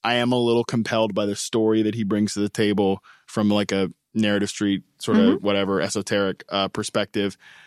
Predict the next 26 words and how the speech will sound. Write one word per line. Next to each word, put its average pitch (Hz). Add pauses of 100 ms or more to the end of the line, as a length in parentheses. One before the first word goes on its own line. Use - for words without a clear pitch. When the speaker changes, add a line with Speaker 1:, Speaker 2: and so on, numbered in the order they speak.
(120)
Speaker 1:
However, 139
Speaker 2:
Bring 214
it. 196 (600)
Speaker 1:
just 139
on 131
a 113
baseline 117
perspective, 98 (600)
I 120
think 180
the, 147
doing 160
the 120
episode 147
and 107
going 107
back 104
and 98
kinda 90
thinking 120
about 110
him 113
as 107
a 113
player 107
more 104